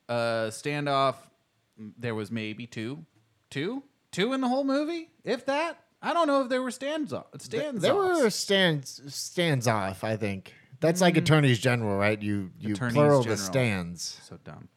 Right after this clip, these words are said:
Speaker 1: Yeah, stands off. There are no
Speaker 2: Stands
Speaker 1: standoffs.
Speaker 2: off. Stands, stands off.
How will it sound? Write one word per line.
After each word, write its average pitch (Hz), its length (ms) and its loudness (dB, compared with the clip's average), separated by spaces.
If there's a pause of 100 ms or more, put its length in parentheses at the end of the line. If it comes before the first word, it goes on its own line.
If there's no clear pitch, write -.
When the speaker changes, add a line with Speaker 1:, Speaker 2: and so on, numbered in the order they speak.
(140)
Speaker 1:
Yeah, 92 180 -14
stands 107 380 -10
off. 73 220 -10 (320)
There 110 100 -12
are - 20 -10
no 127 120 -6
Speaker 2:
Stands 131 340 0
Speaker 1:
standoffs. - 20 0
Speaker 2:
off. 92 320 -4 (180)
Stands, 123 520 -8
stands 135 380 -4
off. - 200 -14